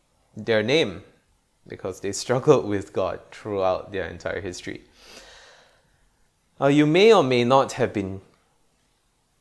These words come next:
given a new name when you were baptized, or, or chosen a new name for yourself when you were baptized. But regardless of that, when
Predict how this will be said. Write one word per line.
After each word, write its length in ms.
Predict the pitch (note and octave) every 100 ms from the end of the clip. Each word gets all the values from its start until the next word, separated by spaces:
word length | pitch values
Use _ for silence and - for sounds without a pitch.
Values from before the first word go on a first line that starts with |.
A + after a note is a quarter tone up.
| A2+
given 640 | G#2+ A#2 G#2+ A#2 B2+ C#3 -
a 120 | G#2
new 200 | G2+ A2
name 300 | G#2+ G#2 G#2+
when 160 | G2+ F2+
you 120 | F#2
were 60 |
baptized, 720 | E2+ F#2 - - F#2+ A2 - - -
or, 340 | F2+ E2+ F2
or 120 | F2+
chosen 560 | F2 - G#2 G2 G#2 G#2
a 60 | F#2
new 200 | F#2+ G2
name 240 | F#2+ G2+
for 180 | G2 F2
yourself 380 | D#2+ F2+ F#2+ F#2
when 120 | E2+
you 100 | E2+
were 60 |
baptized. 680 | D#2+ E2 - - D2+ - - _ _ _ _ _ _ _ _ _ _ - _
But 180 | G#2+ A#2+
regardless 560 | C3 B2+ B2+ A#2 B2+ -
of 160 | E2
that, 420 | F2+ D2 - - - _ _ _ _ _ _ _ _ _ _ _ _ _ _
when 600 | B2 B2 A#2+ B2 B2 G2